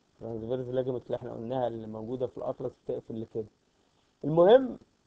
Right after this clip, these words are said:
ده الدنس مع الانتيرو ارش بيعمل لي انتي-،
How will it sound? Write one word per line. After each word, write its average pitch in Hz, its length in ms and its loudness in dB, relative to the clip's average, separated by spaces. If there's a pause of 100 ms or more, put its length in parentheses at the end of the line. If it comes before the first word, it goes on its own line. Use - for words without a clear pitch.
(460)
ده 120 200 2
الدنس 151 640 0 (120)
مع 101 180 -8
الانتيرو 120 540 -2
ارش 170 600 2 (560)
بيعمل 131 340 2
لي 170 360 0 (1000)
انتي-، 127 580 -2